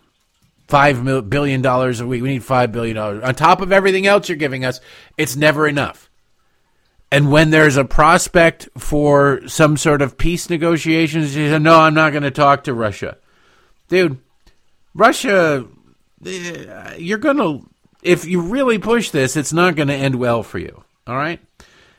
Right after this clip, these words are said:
'Cause Russia's a lot bigger than you. Vladimir Putin is willing to throw a lot more people at this than you are. And now, granted, his military is out of shape,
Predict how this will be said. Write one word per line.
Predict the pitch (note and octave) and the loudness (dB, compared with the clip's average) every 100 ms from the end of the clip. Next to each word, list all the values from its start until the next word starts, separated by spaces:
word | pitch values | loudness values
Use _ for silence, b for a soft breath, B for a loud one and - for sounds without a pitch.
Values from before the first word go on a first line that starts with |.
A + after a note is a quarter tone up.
| b | b
'Cause | E3 D#3 D#3 B2 | -6 -4 -4 -6
Russia's | D#3 G#3 A3 G#3 F3+ | -6 -4 -4 -4 -2
a | |
lot | E3 C3+ | -2 -2
bigger | C3 C3 A#2 | -4 -4 -4
than | G2 F#2 | -6 -8
you. | E2+ - _ _ _ _ _ _ _ _ _ | -12 -18 _ _ _ _ _ _ _ _ _
Vladimir | D#3 G3+ G3 F#3 | 2 2 0 -2
Putin | C#3+ E3 D3 D3 | 0 0 0 -4
is | C3+ | -6
willing | C3 C#3+ C3 | -4 -2 -2
to | A#2+ | -4
throw | B2+ B2 | -4 -2
a | |
lot | A2+ A#2 | 0 -2
more | G#2+ G#2 | -4 -8
people | G2 F#2+ F2 F2 | -8 -10 -10 -14
at | E2+ - | -14 -16
this | F2 - | -16 -18
than | - G2 E2 E2 E2 _ _ _ _ - | -14 -12 -12 -14 -20 _ _ _ _ -14
you | F2+ D#2 | -12 -10
are. | D#2 F2+ C#3 - B B B B B B - | -10 -8 -8 -10 B B B B B B -8
And | A#2 | -4
now, | A#2+ A#2 | -2 -2
granted, | G2 B2 C3+ C#3+ | -2 0 0 0
his | B2+ A2 | -2 0
military | B2+ C3 B2+ C#3 B2+ B2 | 0 0 0 0 2 2
is | A#2 | 0
out | B2 A#2+ A2+ | 0 -2 -4
of | F#2+ | -8
shape, | - D3 A2+ G#2+ | -4 -2 0 -4